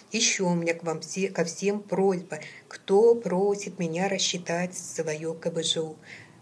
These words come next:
Вы, пожалуйста, знаете, понимаете то, что если я рассчитываю, я рассчитываю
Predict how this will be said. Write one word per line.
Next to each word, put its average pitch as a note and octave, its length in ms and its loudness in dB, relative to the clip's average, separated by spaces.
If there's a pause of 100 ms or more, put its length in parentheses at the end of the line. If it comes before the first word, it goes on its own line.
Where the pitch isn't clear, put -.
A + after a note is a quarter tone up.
(340)
Вы, G#3 80 8
пожалуйста, F#3+ 720 2
знаете, F#3+ 480 0
понимаете F3 680 0
то, A#3 320 0
что - 300 0
если F3+ 640 -2
я F#3 160 4
рассчитываю, F3 580 0
я E3 120 2
рассчитываю F3 580 -2